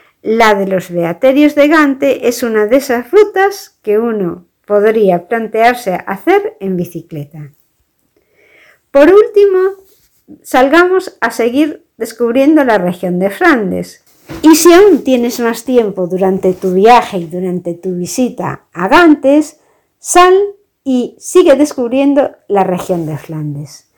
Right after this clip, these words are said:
Gante es maravilloso, por supuesto, pero nos queda aún mucho por hacer en Flandes. Brujas es una ciudad de cuento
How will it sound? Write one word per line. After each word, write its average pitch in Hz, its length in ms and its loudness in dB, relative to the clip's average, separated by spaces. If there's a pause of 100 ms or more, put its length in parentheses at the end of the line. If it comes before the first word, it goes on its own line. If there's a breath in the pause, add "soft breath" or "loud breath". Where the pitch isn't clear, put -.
(260)
Gante 277 680 2
es 302 220 2
maravilloso, 233 720 0
por 180 140 -8
supuesto, 180 680 -8
pero 214 240 -2
nos 220 220 -2
queda 285 360 4
aún 202 520 0
mucho 302 340 0
por 339 100 4
hacer 349 520 2
en 185 180 -8
Flandes. 233 640 -4 (320)
Brujas 294 480 2
es 269 140 -4
una 262 160 -4
ciudad 254 320 2
de 233 180 -2
cuento 175 520 -6